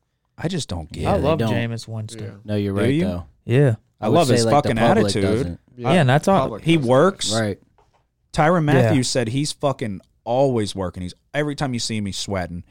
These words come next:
Speaker 1: He's always the first one out, always the last one to leave. Like, he's doing everything you want. You, the, the, even down to the fucking speeches and shit. Like,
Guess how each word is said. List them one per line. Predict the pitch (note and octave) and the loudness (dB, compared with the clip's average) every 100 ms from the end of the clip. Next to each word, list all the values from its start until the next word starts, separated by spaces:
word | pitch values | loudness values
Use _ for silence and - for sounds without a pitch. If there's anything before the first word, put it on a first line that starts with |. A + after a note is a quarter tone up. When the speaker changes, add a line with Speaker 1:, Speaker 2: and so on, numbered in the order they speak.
| _ | _
Speaker 1:
He's | - G#2 | -12 -4
always | A#2+ C3+ A#2+ | 0 0 -2
the | |
first | A2+ A2+ G#2 | -2 -2 -2
one | G2 | -4
out, | F2+ - | -6 -4
always | A2 A2+ G#2+ | -2 -2 -2
the | |
last | G2+ F#2+ - | -4 -4 -6
one | F2+ | -8
to | E2 | -8
leave. | D#2+ D2 - _ _ _ - | -8 -10 -16 _ _ _ -6
Like, | A#2+ | -2
he's | C3 | -2
doing | B2 D#3 C3 | 2 2 2
everything | B2 B2 A#2+ | 0 -2 -2
you | G2 | -2
want. | F#2 D#2 C#2 _ _ _ _ _ - | -4 -6 -12 _ _ _ _ _ -4
You, | B2 | -2
the, | A#2 G#2 | -2 -4
the, | A2 G2 _ - | -4 -6 _ -8
even | D3+ C#3 C3 | -6 -4 -2
down | B2+ B2+ | -2 -2
to | A2+ | -4
the | B2 | -4
fucking | B2 A#2 G2 | -4 -4 -8
speeches | - A2+ A2+ - F#2 | -8 -6 -6 -6 -10
and | E2+ D#2+ | -10 -12
shit. | E2+ C#2 | -12 -12
Like, | - F#2 F#2 | -10 -10 -10